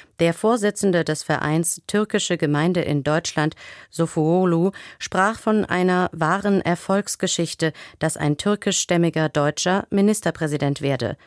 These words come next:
unabhängig von dessen politischer Haltung. Özdemir sei ein wichtiges politisches Vorbild für Jugendliche mit einer Einwanderungsgeschichte. Özdemirs Vater war Arbeiter in einer Textilfabrik,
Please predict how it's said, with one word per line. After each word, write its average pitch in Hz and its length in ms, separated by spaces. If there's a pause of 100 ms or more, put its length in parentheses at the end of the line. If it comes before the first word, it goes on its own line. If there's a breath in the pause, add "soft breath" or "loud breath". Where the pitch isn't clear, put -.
(160 soft breath)
unabhängig 151 680
von 143 160
dessen 143 300
politischer 151 600
Haltung. 160 400 (520 loud breath)
Özdemir 233 520
sei 196 260
ein 175 300
wichtiges 214 580
politisches 180 680
Vorbild 165 560
für - 120
Jugendliche 156 680
mit 143 180
einer 143 300
Einwanderungsgeschichte. 147 1200 (640 loud breath)
Özdemirs 180 480
Vater 180 400
war 170 240
Arbeiter 165 640
in 143 160
einer 143 260
Textilfabrik, 208 840